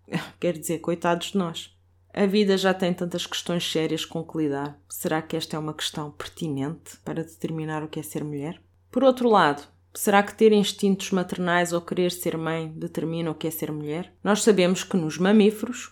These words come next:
como é o caso dos seres humanos, os machos e as fêmeas concebem a vida, mas são as fêmeas que dão a vida. Mas como já vimos anteriormente, pensar nas mulheres exclusivamente como fêmeas pode ser um conceito bastante redutor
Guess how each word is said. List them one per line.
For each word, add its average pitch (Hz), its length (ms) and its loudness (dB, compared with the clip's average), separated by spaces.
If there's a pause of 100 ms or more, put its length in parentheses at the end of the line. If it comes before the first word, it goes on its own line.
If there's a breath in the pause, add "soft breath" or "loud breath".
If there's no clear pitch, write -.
como 170 180 -2
é 156 60 0
o 156 60 0
caso 156 300 -6
dos 160 160 -8
seres 151 220 -4
humanos, 170 520 -4
os 220 180 2
machos 185 500 4
e 175 80 2
as 156 120 0
fêmeas 151 500 -2
concebem 156 720 -2
a 180 60 2
vida, 208 520 -2
mas 277 260 2
são 208 220 2
as 220 140 0
fêmeas 180 460 -2
que - 160 -6
dão 170 240 2
a 160 60 -2
vida. 139 420 -6 (240)
Mas 202 160 -2
como 196 180 2
já 175 140 4
vimos 175 280 0
anteriormente, 180 720 2
pensar 180 340 -2
nas 165 260 -4
mulheres 170 560 -2
exclusivamente 185 960 2
como 160 220 -6
fêmeas 190 580 2
pode 190 260 -2
ser 196 160 0
um 196 100 0
conceito 196 580 -2
bastante 190 420 -2
redutor 185 580 -4